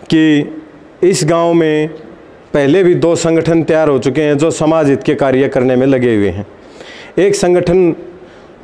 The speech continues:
बीआरडी Society बड़म्बा के नाम से जो बहुत अच्छे कार्य गांव स्तर पर कर रहे हैं, और दूसरा संगठन चंद्रशेखर आज़ाद संगठन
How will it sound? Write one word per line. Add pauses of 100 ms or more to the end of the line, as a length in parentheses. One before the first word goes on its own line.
बीआरडी
Society
बड़म्बा
के
नाम
से (480)
जो
बहुत
अच्छे
कार्य (580)
गांव
स्तर
पर
कर
रहे
हैं, (540)
और
दूसरा
संगठन (440)
चंद्रशेखर
आज़ाद
संगठन